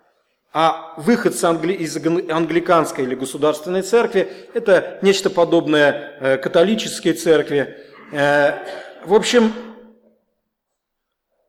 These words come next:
каким-то образом, каким-то образом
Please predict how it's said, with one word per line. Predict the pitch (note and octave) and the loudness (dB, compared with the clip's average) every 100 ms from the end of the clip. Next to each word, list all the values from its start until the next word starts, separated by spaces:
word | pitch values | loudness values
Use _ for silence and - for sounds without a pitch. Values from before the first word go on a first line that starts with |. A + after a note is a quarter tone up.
| _ | _
каким-то | - F3+ C#4 D4 - | -6 -2 0 0 0
образом, | A3 B3+ G3 - E3 C3+ | 0 2 2 2 0 0
каким-то | E3 D#3+ A3 - G3 | -4 -2 -4 -2 -2
образом | A#3+ G#3 D#3 E3 C3 | 0 0 0 -2 -4